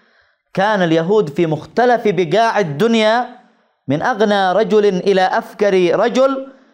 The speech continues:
يتعاونون في دعم إسرائيل، حتى قيل إن اليهودي الذي كان يشرب الدخان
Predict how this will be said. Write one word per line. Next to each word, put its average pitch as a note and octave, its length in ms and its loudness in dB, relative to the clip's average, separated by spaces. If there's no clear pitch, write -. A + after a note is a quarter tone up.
يتعاونون E3 720 0
في D#3 120 -4
دعم D3 240 -2
إسرائيل، A2 640 -4
حتى F3 380 -4
قيل A3 280 0
إن E3+ 160 0
اليهودي E3 580 2
الذي D3+ 240 0
كان F#3 240 -2
يشرب E3+ 380 -2
الدخان E3+ 640 -4